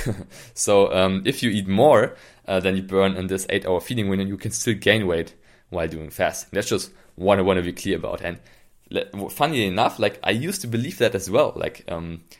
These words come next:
and actually, when I started intermittent fasting, I was always thinking, Okay, I have been fasting for fourteen, fifteen, sixteen hours now.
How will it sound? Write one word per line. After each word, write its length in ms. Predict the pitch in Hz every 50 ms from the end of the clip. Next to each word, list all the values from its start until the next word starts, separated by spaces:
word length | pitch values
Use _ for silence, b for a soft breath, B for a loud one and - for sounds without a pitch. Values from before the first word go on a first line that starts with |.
| b b b b
and 120 | - - -
actually, 640 | 117 120 - - 120 110 110 110 110 104 - - _ _ _ _ _ _ _ _ _ _ _ _ _ _ _ _ - -
when 140 | - - -
I 40 | 196
started 320 | 202 - - - 110 -
intermittent 280 | 101 98 92 95 95 -
fasting, 360 | 107 101 98 - - 101 95
I 60 | 92
was 160 | 90 92 92
always 240 | - 92 95 92 90
thinking, 380 | - - 95 95 92 - 90 85
Okay, 500 | 80 - - - 95 87 87 90 107 - b b b b b b b b b -
I 40 |
have 140 | - 85 -
been 100 | 92 85
fasting 360 | - - 90 92 95 - 92
for 240 | 85 - - 85 85 82
fourteen, 580 | - - 92 92 92 92 92 - 95 90 87
fifteen, 440 | 87 - 98 95 95 95 - 92 87
sixteen 360 | - - 113 - - 104 -
hours 300 | - 98 98 98 92 -
now. 300 | 98 95 92 92 92 95